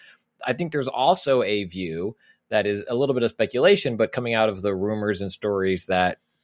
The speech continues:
people have been saying, uh, about Blizzard in terms of they need to create this kill list of, like, features they can't make for WoW. Like, they're having attrition in employment. They're not able to hire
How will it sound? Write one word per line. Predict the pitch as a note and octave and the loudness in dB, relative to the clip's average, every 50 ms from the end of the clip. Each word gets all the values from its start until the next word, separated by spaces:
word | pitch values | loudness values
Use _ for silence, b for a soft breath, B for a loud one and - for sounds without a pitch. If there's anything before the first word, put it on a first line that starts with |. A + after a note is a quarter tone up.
| _ _ _ | _ _ _
people | - A#2 F#2 - G#2 F#2 | -8 -6 -2 0 -2 0
have | F#2+ G2+ F#2 | 2 0 -2
been | D#2+ F#2+ F#2 F#2 F#2 F2+ E2 - _ _ | 0 -4 -4 -2 -2 -4 -6 -8 _ _
saying, | - - - - C3 A#2+ A#2+ A#2+ A2+ A2 G#2 G#2 G#2+ A2+ A#2+ C3+ | -10 -6 -2 0 0 2 2 2 2 2 0 0 0 0 0 0
uh, | B2+ - - - G#2+ G#2 G2 G2 F#2+ - | 0 -2 -4 -2 2 2 4 4 2 2
about | - F#2+ G2+ F#2+ F2+ - - | 0 0 2 2 2 0 2
Blizzard | D3+ F#3 F3+ D3 C3 A#2+ A2+ G#2+ | 4 4 4 6 6 4 4 2
in | A2 | 0
terms | G#2 - A2+ A2 G#2+ F#2+ A2 | -4 -2 -4 -4 -2 0 2
of | G#2+ G2+ F#2+ - b b b b b b b _ _ _ _ | 2 2 0 -4 b b b b b b b _ _ _ _
they | - A#2+ B2+ B2 | 0 2 2 2
need | B2+ C3 A#2+ | 2 0 -2
to | - | -2
create | - - B2+ C3 C3+ - | 0 4 4 4 4 4
this | - C3+ - | 0 -2 -2
kill | - - - D#3 G3 F3+ B2+ F#2+ | -2 -2 2 6 6 6 4 2
list | - - - - - - - - - - | -4 -8 -6 -4 -4 -4 -4 -8 -6 -4
of, | B2 G2+ G#2 | -2 2 2
like, | G2 F2+ - - | 2 0 0 -2
features | - C#3 A#2+ - C#3 B2+ A#2 F#2+ | -2 -2 -2 0 0 0 0 0
they | B2 A#2+ | 0 -2
can't | - - - C3 B2+ - - A#2 | -2 -2 -6 -6 -6 -6 -6 -4
make | A2+ G#2+ G#2 G2+ - | -4 -4 -4 -4 -6
for | - - G#2+ F#2 | -8 -6 -4 -4
WoW. | E2 F2 E2 D#2 C#2 B1 A1 - - | -2 -2 -2 -2 -2 -6 -8 -8 -10
Like, | F2+ F2+ - | -10 -6 -4
they're | A#2 G#2+ | -4 -2
having | F#2+ A2 A2 G2+ G#2+ G#2 | 0 0 0 0 -2 -4
attrition | G#2 G2 - - - C3+ B2+ - A2 F#2+ F#2 | -4 -6 -6 -6 -6 -6 -6 -6 -8 -8 -8
in | F2 F2+ | -8 -8
employment. | F#2 F2+ - A2+ A2+ G#2+ G2+ F#2 D#2+ - | -10 -10 -8 -6 -6 -4 -4 -6 -10 -10
They're | F2+ | -10
not | G2 G2 G2+ | -10 -8 -6
able | G2+ G2 F#2 G2 | -8 -6 -6 -4
to | F#2+ F#2 | -6 -6
hire | - - A2 A2+ A2+ A2+ G#2 G2 F2+ E2+ E2+ | -6 -4 -2 0 2 2 2 0 0 -2 -6